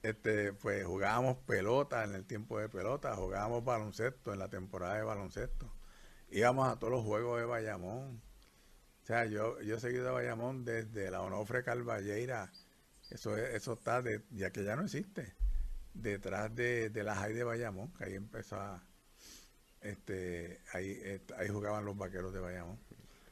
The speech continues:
Luego en la Pepín Cestero, cuando no era nada más que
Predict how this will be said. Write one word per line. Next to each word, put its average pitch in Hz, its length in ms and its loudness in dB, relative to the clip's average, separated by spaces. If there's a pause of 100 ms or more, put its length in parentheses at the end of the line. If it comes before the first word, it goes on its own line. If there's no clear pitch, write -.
(180)
Luego 110 360 4
en 127 80 2
la 120 100 2
Pepín 113 340 -2
Cestero, 117 600 0
cuando 101 360 -4
no 101 200 -2
era 117 200 0
nada 131 240 0
más 110 200 -4
que 90 260 -6